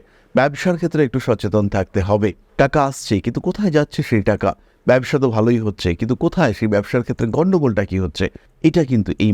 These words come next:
মাসে একটা প্ল্যান রাখতে পারেন ভরণী নক্ষত্রের মানুষরা। পরবর্তী নক্ষত্র কৃত্তিকা। স্বামী স্ত্রী সম্পর্কের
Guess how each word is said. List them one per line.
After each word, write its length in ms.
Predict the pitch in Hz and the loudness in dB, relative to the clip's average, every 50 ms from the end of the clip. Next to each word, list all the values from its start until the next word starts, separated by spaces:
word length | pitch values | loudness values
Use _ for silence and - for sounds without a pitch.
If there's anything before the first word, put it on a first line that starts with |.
| 101 | 2
মাসে 200 | 98 92 - - 131 104 | 0 0 2 2 2 2
একটা 140 | - - 101 98 - | 0 -2 -6 -2 0
প্ল্যান 200 | - 92 92 92 90 90 | 0 0 2 0 0 -2
রাখতে 240 | 87 - - 98 92 - | -2 -4 -4 -6 -2 0
পারেন 220 | 98 95 101 127 147 147 - _ _ _ - 104 | 0 0 2 0 0 -2 -6 _ _ _ 0 2
ভরণী 280 | 117 131 135 120 101 85 90 | 4 4 4 2 0 0 -2
নক্ষত্রের 480 | 85 - - - 95 - - 95 85 82 90 | -4 -4 -4 -4 -4 -2 0 -2 0 0 0
মানুষরা। 420 | 95 95 101 92 - - - 69 - - - _ _ _ - | 0 0 0 -2 -4 -4 -4 -4 -4 -6 -10 _ _ _ 4
পরবর্তী 460 | 131 143 165 190 190 202 190 202 208 185 165 | 6 6 6 4 2 0 2 4 4 4 4
নক্ষত্র 340 | 143 - - 151 139 - 147 147 - | 2 0 -2 -6 -4 -2 -2 -4 -2
কৃত্তিকা। 380 | - 110 90 - 95 - 80 - - - _ _ _ _ - | -4 -4 -4 -4 -4 -4 -4 -4 -6 -10 _ _ _ _ -6
স্বামী 300 | - - 139 139 143 143 - | -2 0 2 2 2 0 0
স্ত্রী 160 | - 131 131 - - | 0 0 0 2 2
সম্পর্কের 500 | 117 104 95 92 101 101 101 - 107 95 | 2 2 2 2 0 0 0 0 0 0